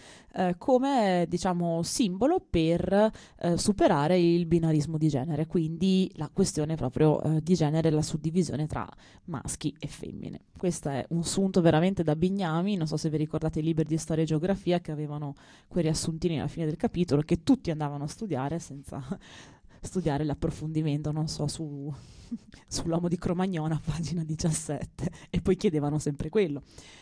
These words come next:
Ehm, quindi un'ottica di superamento del binarismo, ma anche una questione un pochettino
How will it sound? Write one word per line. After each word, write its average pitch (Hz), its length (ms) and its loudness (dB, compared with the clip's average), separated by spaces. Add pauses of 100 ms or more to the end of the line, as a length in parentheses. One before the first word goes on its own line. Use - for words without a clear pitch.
(500)
Ehm, 240 800 0
quindi 220 280 0
un'ottica 185 400 0
di 160 80 -4
superamento 175 540 -2
del 151 140 -2
binarismo, 285 920 2
ma 175 320 0
anche 160 580 -2
una 147 200 -4
questione 151 360 -4
un 151 40 -2
pochettino 143 540 -6